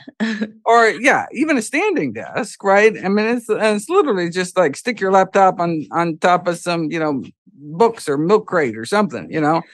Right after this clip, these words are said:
Speaker 2: on a table. Um, and then you're just like, "Well, while you're standing, might as well, uh, do a little movement." Um, and you go to a thrift store and there's tons of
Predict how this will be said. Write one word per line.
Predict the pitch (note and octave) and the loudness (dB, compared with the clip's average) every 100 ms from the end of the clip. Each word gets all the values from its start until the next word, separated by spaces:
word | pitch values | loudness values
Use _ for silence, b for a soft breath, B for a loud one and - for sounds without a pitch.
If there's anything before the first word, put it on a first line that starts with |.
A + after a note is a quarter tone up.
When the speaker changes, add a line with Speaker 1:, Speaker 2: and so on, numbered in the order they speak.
| b b - | b b -2
Speaker 2:
on | F3 | 0
a | E3+ | 2
table. | - D4 C4 G2 A2+ D3 - _ _ _ | 4 4 4 0 -4 -4 -10 _ _ _
Um, | F#3 G3 G3+ F#3+ F#3 F3 E3+ E3+ - - | 6 8 10 8 8 4 -2 -8 -12 -2
and | F#3 G3 G3 G3+ | 2 4 4 2
then | E4 D4 | 4 4
you're | A#3+ | 2
just | G3+ | 0
like, | G3 F#3 | 0 2
"Well, | C#4+ D#4+ A3+ | 4 4 4
while | D#3+ E3 | 2 -2
you're | D#3 | -4
standing, | - F#3+ F3+ | -6 -6 -2
might | D#3+ D#3 D3 | 2 2 2
as | C3+ | -2
well, | D#3 D#3 D3 C#3+ D3 | 0 2 2 2 2
uh, | C#3+ B2 G#2+ A2+ _ _ _ _ _ _ _ _ | 2 0 -4 -10 _ _ _ _ _ _ _ _
do | - E3 | -8 -4
a | |
little | D#3+ D3+ | 0 2
movement." | D3 G3 A3 F3+ F3 F3+ - _ _ - | 6 8 8 6 0 0 -6 _ _ -4
Um, | F3 F#3 F#3+ | 4 6 6
and | F#3 A3+ C4+ | 4 0 0
you | |
go | C4+ C#4 | 2 2
to | B3 | 4
a | G#3+ G3 | 4 4
thrift | F#3 B3 C4 | 0 -4 -6
store | - A3+ G#3 F#3+ F#3+ F#3+ F3 | -2 0 2 4 4 0 -2
and | G3 G3+ | -6 -6
there's | G3+ - | -6 -8
tons | - - B3 B3 A#3 E3+ D3+ | -16 -4 0 2 0 0 -2
of | C#3+ C3 B2 | -2 -4 -12